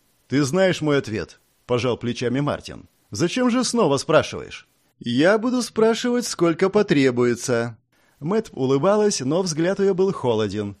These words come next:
В его глубине крылся затаенный гнев. «Пожалуй, сегодня еще раз спрошу, когда обстоятельства изменятся». «С чего бы им измениться?» нахмурился Мартин. «Потому что вскоре изменится все»,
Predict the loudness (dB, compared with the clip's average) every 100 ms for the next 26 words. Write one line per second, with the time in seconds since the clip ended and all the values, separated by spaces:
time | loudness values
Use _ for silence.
0 | -6 -2 0 0 -2 0 0 -2 -2 -4
1 | -4 -6 -4 -4 -2 -2 -2 -4 -4 -6
2 | -10 _ _ _ _ -4 2 2 2 -4
3 | -8 -8 -2 -2 0 0 0 0 -2 0
4 | 0 2 -2 -4 -6 -6 -6 -4 0 -2
5 | -2 -2 -2 -2 -6 -4 -2 -2 -4 -6
6 | -14 -16 -16 _ _ _ -18 -8 0 2
7 | 4 2 0 0 0 0 -4 -14 -16 _
8 | _ -6 -4 -4 -4 -4 -4 -4 -8 -18
9 | -20 _ _ _ _ -4 0 0 0 0
10 | -2 -2 -4 0 2 2 -2 -2 -2 0
11 | 0 0 -2 -6 -2 -2 -2